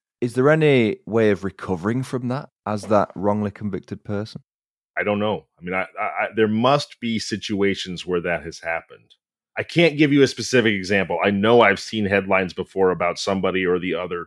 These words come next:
Speaker 2: being released from prison because the D N A science didn't exist when they were convicted, and now they're being let go. I think the realities of being incarcerated make it pretty hard to reacclimate,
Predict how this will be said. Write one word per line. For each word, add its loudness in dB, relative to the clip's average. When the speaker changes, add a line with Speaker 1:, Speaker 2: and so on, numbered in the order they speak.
Speaker 2:
being 0
released 0
from -2
prison -2
because -6
the -10
D 0
N 2
A 0
science -2
didn't -6
exist -6
when -8
they -6
were -8
convicted, -8
and -2
now 2
they're 0
being -6
let -8
go. -4
I -10
think -2
the -6
realities 2
of -10
being -4
incarcerated -4
make -12
it -20
pretty -6
hard -4
to -14
reacclimate, -6